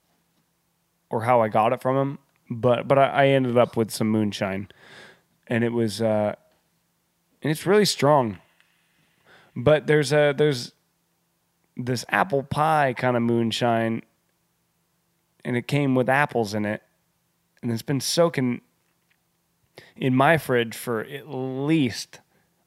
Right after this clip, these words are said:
a month and a half. See, those apples are just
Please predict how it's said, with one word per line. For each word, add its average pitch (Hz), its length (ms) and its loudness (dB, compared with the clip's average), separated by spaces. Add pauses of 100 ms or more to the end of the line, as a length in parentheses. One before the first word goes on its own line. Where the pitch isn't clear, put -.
(120)
a 127 60 2
month 123 300 0
and 113 80 -6
a 107 60 -4
half. 110 420 -8 (2750)
See, 131 140 -10
those 117 240 -8
apples 120 500 -4
are 107 100 -10
just 104 280 -12